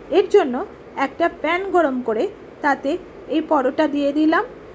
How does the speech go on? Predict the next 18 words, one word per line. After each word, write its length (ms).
দু 180
পিঠ 280
ভালোভাবে 480
উল্টে 280
পাল্টে 360
সেঁকে 340
নিয়ে 260
এর 140
মধ্যে 380
রিফাইন্ড 480
অয়েল 260
দিয়ে 200
দিলাম। 300
রিফাইন্ড 440
অয়েল 220
উপরে 300
স্প্রেড 360
করে 220